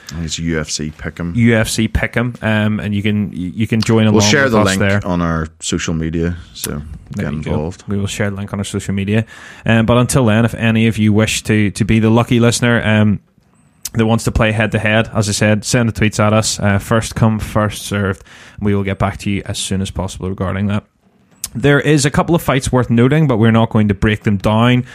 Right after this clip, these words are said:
Speaker 2: um, for, for next week, which is U F C one fifty-one. Uh, Nordine Taleb is back, which is great. Um,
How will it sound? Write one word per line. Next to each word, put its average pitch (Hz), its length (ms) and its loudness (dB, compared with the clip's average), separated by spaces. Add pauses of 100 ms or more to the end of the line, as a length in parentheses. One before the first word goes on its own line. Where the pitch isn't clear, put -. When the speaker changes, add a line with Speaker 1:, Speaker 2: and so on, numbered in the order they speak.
(260)
Speaker 2:
um, 110 360 4
for, 110 400 4
for - 160 -2
next 113 320 0
week, 113 220 2
which 104 260 -2
is 104 160 -2
U 104 300 0
F 98 180 -2
C 101 460 -2 (720)
one 117 180 0
fifty-one. 110 680 2
Uh, - 100 0
Nordine 123 360 4
Taleb 117 520 2
is 110 180 0
back, 120 400 0
which 113 220 0
is 107 100 0
great. 113 480 0 (100)
Um, 107 480 2